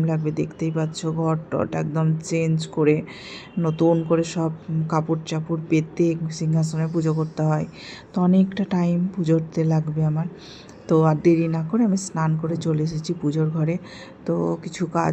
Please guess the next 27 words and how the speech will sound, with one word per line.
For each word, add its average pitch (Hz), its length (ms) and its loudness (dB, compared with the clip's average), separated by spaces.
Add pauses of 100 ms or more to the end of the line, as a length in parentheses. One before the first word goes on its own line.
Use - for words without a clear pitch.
হয়ে 165 180 2
গেছে, 160 200 -2
দেখো 156 220 -2
আজকে 156 260 -4
অনেক 156 240 0 (140)
ফুল, 160 220 0 (400)
বৃহস্পতিবারের 165 800 4
দিনই 170 220 2 (300)
মানে 165 160 0 (100)
বিশেষ 165 280 -4
করে 165 160 0
আমরা 165 280 0
ফুলটা 165 300 2
কিনে 165 300 -4
আনি, 160 120 2
যেহেতু 165 340 2 (440)
শাখা, 170 480 2 (160)
পান, 165 300 0 (180)
কলা 160 380 4
এগুলো 165 240 2
লাগবে, 165 400 2 (1000)
তার - 220 2
জন্য 165 180 0 (100)
বৃহস্পতিবারের 175 800 2
দিন 220 120 6 (100)
ফুলটা 220 320 6
কিনতেই 220 580 10